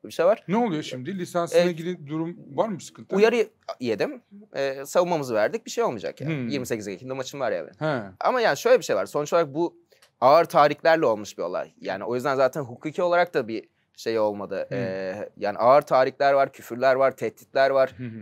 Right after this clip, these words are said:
Speaker 1: İşte hani o yüzden hani bu kendine aslında bir savunma yani.
Speaker 2: Devam edelim. Savaş Cebeci ile sokak dövüşü yapan Kaan Kazgan Insta-, Instagram'daki takipçi sayısı yüz kırk beş binden beş yüz yirmi bine yükseldi.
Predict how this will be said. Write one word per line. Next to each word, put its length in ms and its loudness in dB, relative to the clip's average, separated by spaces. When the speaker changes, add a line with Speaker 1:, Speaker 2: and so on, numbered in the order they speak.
Speaker 1:
İşte 500 -4
hani 340 -8
o 140 2
yüzden 240 0
hani 200 0
bu 100 -2
kendine 280 -6
aslında 280 -4
bir 180 -8
savunma 420 0
yani. 200 -2
Speaker 2:
Devam 200 8
edelim. 320 2
Savaş 320 6
Cebeci 280 2
ile 120 2
sokak 320 2
dövüşü 260 2
yapan 240 4
Kaan 220 4
Kazgan 280 2
Insta-, 400 0
Instagram'daki 800 2
takipçi 420 0
sayısı 260 0
yüz 160 -4
kırk 320 -2
beş 240 4
binden 380 2
beş 200 2
yüz 120 -2
yirmi 180 0
bine 140 2
yükseldi. 580 2